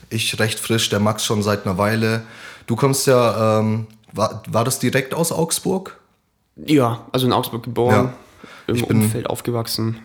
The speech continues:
Speaker 2: ja.
Speaker 1: Ich bin so aus der Umgebung, Donauwörther Gegend, genau.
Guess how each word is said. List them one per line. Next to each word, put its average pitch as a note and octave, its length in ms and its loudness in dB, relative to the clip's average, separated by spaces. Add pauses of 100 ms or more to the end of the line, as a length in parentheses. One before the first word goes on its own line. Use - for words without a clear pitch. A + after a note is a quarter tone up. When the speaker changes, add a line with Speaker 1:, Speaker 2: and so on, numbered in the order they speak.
Speaker 2:
ja. - 160 -6 (580)
Speaker 1:
Ich B2 180 -8
bin G#2 200 2
so F#2+ 220 0
aus F#2+ 220 -2
der F#2 120 -2
Umgebung, A#2+ 640 0 (580)
Donauwörther G2 680 0
Gegend, A2 600 -2
genau. G2+ 520 0